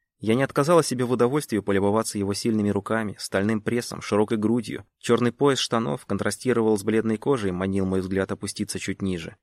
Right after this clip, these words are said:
И в области его паха начала скапливаться серая любопытная тучка, заставив меня смутиться и отвести глаза. «Гадство, ну почему глушилку не надела?» Я неосознанно сделала глубокий вдох,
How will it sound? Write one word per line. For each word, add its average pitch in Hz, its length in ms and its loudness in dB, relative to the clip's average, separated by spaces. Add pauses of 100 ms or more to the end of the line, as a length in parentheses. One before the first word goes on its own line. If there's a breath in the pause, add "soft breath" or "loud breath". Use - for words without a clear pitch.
И 95 120 -6
в 95 60 0
области 107 380 4
его 101 220 2
паха 127 380 0
начала 90 320 -2
скапливаться 98 560 -2
серая 139 400 0
любопытная 120 600 -2
тучка, - 540 -6 (140)
заставив 101 480 0
меня 107 240 0
смутиться 101 460 -4
и - 20 -2
отвести 82 320 -10
глаза. 85 400 -6 (320)
«Гадство, 104 580 -6
ну 127 160 -6
почему 170 380 -2
глушилку 110 480 -2
не 98 80 -2
надела?» 95 420 -4 (800)
Я 113 240 2
неосознанно 135 560 2
сделала 120 320 4
глубокий 117 400 2
вдох, 120 460 -2